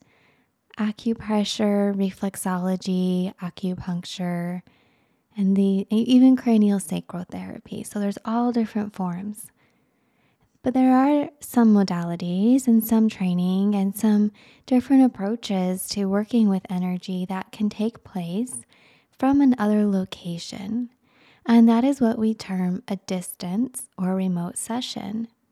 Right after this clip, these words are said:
And the first time I heard about this was when I was training for Reiki Level two. And in the Reiki Level two training, that is when the practitioner is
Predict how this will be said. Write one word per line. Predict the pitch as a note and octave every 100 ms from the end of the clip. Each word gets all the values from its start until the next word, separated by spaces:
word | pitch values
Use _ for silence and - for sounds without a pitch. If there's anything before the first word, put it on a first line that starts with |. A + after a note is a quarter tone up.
| _ _ _ _ _ _ _ _
And | A3 G#3+
the | A3
first | - A#3+ -
time | - B3+ A3+
I |
heard | G3 F#3+ F#3
about | F3+ F3 F3 -
this | F#3 A3 A#3+ - -
was | G3 F#3+ G3
when | F#3 F3+
I | F#3
was | F#3+ -
training | - F#3 F3+ F3 F#3 G#3 _ _ _
for | - A#3
Reiki | A3 G#3+ A3 A#3+ A#3
Level | G3 F#3+ F#3+ -
two. | - - E3+ F#3 G#3+ - _ _ _ _ _ _ _
And | G3+ G3+
in | A#3+
the | B3+
Reiki | A#3+ G#3+ G#3 - G#3
Level | G3 F#3 F#3 F3
two | E3+ - B3+ B3+ A#3+
training, | - F3 E3+ E3+ E3+ F#3 _ _ _ -
that | G#3 G#3 G#3
is | A3+ A#3 A3+
when | G3+ G3 F#3 F#3 F#3+ F#3+ _ _ _ _ _ -
the | G3+
practitioner | - G3+ - - A#3+ A3+ B3+ A#3+ A#3 A3+ A3+ A3+ -
is | G#3 F#3+ F#3 F#3 F3+ F3+ -